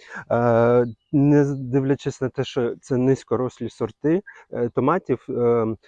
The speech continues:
плоди в них, е, двісті грам один. Е, так, і дуже, е, рясно він, а,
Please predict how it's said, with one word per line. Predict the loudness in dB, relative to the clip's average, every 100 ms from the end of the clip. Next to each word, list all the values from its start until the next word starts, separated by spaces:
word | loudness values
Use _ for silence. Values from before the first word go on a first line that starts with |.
| -20 _
плоди | 0 2 0
в | 2
них, | 0 0 -2 0
е, | 2 2 0 -2 -8 -20 -20 _
двісті | -12 -8 -8 -6 -6
грам | -6 -10 -14 -16 _ _ _ _
один. | -4 -4 -4 -8 -12 _ _ _ -20 _ -8
Е, | -4 -4 -4 -4
так, | 0 0 -2 -18 -14
і | -4 0 2 4 4 2
дуже, | -2 0 2 4 4 4 2 0
е, | 2 2 2 0 0
рясно | 0 -2 -6 -2 -2 -4 _ _ _ _ _ _ _
він, | -2 2 2 0 -6 _ _ _ _ _ _ _ _ _ _ _ _ _
а, | -6 -4 -4 -6 -6 -6 -6 -8